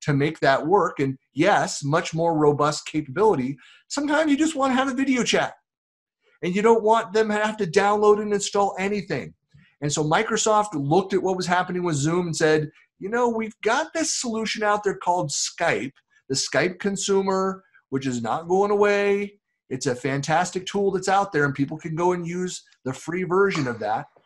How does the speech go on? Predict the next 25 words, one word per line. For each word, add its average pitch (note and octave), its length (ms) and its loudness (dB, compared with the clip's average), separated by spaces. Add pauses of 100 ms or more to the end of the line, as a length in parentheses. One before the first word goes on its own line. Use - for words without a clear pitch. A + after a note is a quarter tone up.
(360)
And C#3 100 -4
so D#3 120 -4
they've D#3+ 220 0
created F3 580 2
the D#3+ 80 2
Meet D#3 400 0
Now D3 380 2
capability. A2+ 640 -8 (340)
So D#3 160 2
it's D#3 160 2
as D3 160 0
simple B3 400 2
as G#3 140 2
going G3+ 380 4
out F#3 260 2
to F#3 100 0
the F#3+ 80 2
web, D3+ 380 0 (380)
going F3 200 4
to G#3 60 2
the G3+ 80 6
website, F3+ 420 2
the D#3 60 -4
Skype E3 380 0
site C3+ 360 -2